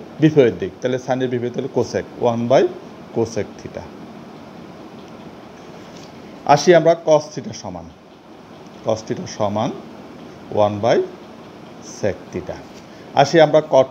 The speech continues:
theta সমান, cot theta সমান পাবো আমরা কি? one by tan theta, tan theta। তদ্রূপ cosec theta সমান পাবো one by sin theta, sec theta সমান পাবো one by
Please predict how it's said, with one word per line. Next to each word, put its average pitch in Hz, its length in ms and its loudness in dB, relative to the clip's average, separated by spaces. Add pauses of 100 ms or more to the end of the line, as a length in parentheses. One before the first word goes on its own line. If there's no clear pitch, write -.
theta 123 260 -6
সমান, 95 240 -12 (1600)
cot 123 200 4
theta 120 160 0
সমান 117 320 -6
পাবো 120 220 2
আমরা 120 200 0
কি? 196 260 -4
one 107 200 0
by 104 180 -4 (140)
tan 101 140 0
theta, - 400 -12 (1400)
tan 117 200 -6
theta। - 360 -12 (480)
তদ্রূপ 170 460 4
cosec 170 280 -2
theta 165 180 -2
সমান 165 260 -8
পাবো 165 400 2
one 135 100 0
by 156 80 2 (100)
sin 151 220 2
theta, 185 240 4 (440)
sec 139 100 6 (100)
theta 139 180 2
সমান 139 280 -4
পাবো 139 420 0
one 123 100 -2
by 208 160 2